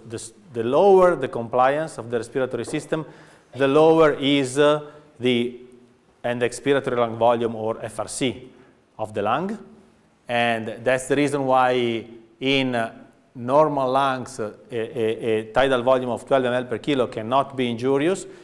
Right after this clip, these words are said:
but while in, in A R D S lung, it can be injurious because it distributes over a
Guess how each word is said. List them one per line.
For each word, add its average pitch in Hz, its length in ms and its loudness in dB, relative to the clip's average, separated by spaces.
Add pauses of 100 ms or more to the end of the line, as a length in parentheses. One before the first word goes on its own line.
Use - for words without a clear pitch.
(140)
but 123 220 -2
while 127 340 4
in, 123 300 -6 (340)
in 120 240 -6
A 120 140 4
R 120 100 4
D 123 140 0
S 156 200 2
lung, 131 380 0
it 117 120 -10
can 139 200 -2
be 139 120 0
injurious 117 380 -4
because 117 300 -4
it 120 120 -6
distributes 139 680 0 (1200)
over 139 380 6
a 117 460 2